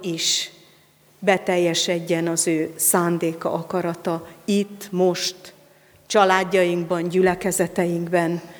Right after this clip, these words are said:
gyülekezet részeinkben, itt Széchenyi városban is. Mert neki különleges ajándékai vannak elkészítve. Kérjük el, és éljünk általa.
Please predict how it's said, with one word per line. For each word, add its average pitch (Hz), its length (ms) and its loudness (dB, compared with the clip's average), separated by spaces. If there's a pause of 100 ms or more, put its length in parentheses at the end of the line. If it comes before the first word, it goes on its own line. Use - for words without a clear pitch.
(140)
gyülekezet 185 640 4
részeinkben, 180 1200 4 (720)
itt 175 220 2
Széchenyi 170 560 2
városban 175 600 -4
is. - 380 -6 (720)
Mert 180 200 0
neki 180 300 -2
különleges 185 720 2
ajándékai 175 920 0
vannak 170 460 -4
elkészítve. 165 1040 -6 (680)
Kérjük 165 540 4
el, 160 380 -4 (1040)
és - 160 -16
éljünk 165 520 0
általa. 165 640 -8